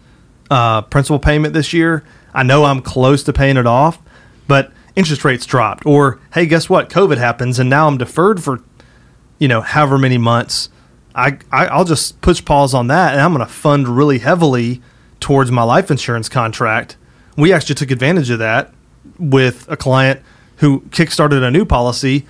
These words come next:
and we've funded like crazy the last couple years. And now we're sitting here as, you know, this is being recorded in August of twenty twenty-three. It's projected that in the next month or so,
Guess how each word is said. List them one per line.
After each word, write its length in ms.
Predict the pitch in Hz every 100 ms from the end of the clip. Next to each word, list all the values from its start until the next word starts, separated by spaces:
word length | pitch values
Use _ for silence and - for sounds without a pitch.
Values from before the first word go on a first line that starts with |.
| - _ -
and 140 | 139
we've 180 | 135 123
funded 400 | - 156 147 123
like 180 | 131 131
crazy 460 | - 151 185 135 120
the 80 |
last 240 | 123 120 -
couple 240 | 135 123
years. 540 | 117 151 180 143 127 - _ _ _
And 220 | 143 131
now 400 | 120 160 165 135
we're 160 | 127 127
sitting 320 | - 135 131
here 400 | 127 131 127 120 - _ _ -
as, 580 | 135 127 123 117 - - _ -
you 100 | 123
know, 180 | 107
this 280 | 107 120 120
is 340 | 131 117 113 -
being 260 | 131 123
recorded 400 | 117 - 131 123
in 100 | 113
August 460 | - 120 120 120 -
of 100 | 113 _
twenty 240 | - 143 123
twenty-three. 640 | - 120 123 160 139 127 - - - _ _ -
It's 160 | 143
projected 480 | - 123 156 156 131
that 100 | 131
in 80 | 127
the 60 |
next 240 | 127 123 -
month 280 | 120 160 165
or 100 | 123
so, 500 | 127 113 117 120